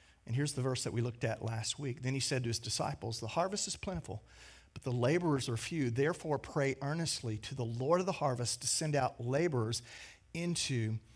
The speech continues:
his harvest field.'" Going to those who need Christ.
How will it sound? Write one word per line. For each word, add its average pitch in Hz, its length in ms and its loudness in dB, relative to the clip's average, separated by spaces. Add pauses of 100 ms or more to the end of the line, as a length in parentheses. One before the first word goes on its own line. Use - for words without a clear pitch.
(280)
his 135 420 0
harvest 120 600 -2
field.'" - 300 -8 (2250)
Going 113 460 2 (720)
to 143 100 -2
those 131 300 4
who 131 100 0
need 117 300 0
Christ. - 600 -10